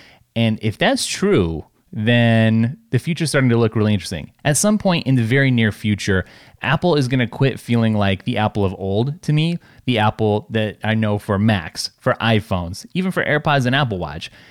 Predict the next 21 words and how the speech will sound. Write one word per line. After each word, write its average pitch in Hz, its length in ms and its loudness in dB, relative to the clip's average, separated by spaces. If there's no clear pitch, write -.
And 131 80 2
it's 127 120 -2
gonna 160 180 0
start 135 560 -2
being 127 220 2
something 110 300 -2
different. 92 580 -6
And 123 120 2
when 131 120 4
we 143 80 0
get 143 180 0
into 123 500 2
things 127 200 2
that 123 80 -4
you 117 100 2
wear 113 200 4
on 107 100 2
your 95 80 -2
face 104 320 -2
from 107 160 -2
Apple, 120 480 -2